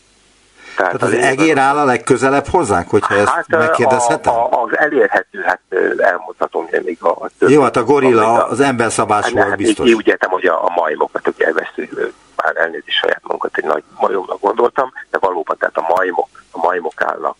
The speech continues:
Speaker 1: ö, legközelebb hozzánk, ők a, ö, szoros, szoros rokonaink, hiszen mi ugyanabba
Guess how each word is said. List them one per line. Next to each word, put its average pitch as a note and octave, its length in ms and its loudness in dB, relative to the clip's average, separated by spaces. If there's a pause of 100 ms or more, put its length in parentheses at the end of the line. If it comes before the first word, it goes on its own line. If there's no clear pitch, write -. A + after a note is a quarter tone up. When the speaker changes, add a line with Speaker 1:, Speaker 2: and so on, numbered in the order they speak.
Speaker 1:
ö, D#2 240 0
legközelebb F2 640 0
hozzánk, F2 520 0 (560)
ők - 280 -2
a, D#2+ 340 0
ö, E2 200 0 (180)
szoros, D#2+ 280 2 (360)
szoros F2+ 300 0
rokonaink, G2+ 600 -2
hiszen - 320 -6
mi - 80 -8
ugyanabba - 560 -4